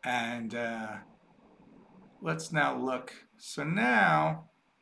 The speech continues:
when we look at the stolen bases adjusted, it at least directionally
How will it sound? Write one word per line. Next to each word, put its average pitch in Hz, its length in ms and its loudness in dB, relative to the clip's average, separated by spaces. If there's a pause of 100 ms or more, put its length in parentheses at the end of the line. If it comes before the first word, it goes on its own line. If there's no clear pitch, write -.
(500)
when 143 140 -6
we 143 100 -4
look 180 260 -2
at 165 120 -4
the 135 80 -4
stolen 151 400 -2
bases 139 360 0
adjusted, 104 920 0 (1600)
it 123 100 -8
at 131 100 -4
least 214 300 -2
directionally 131 880 2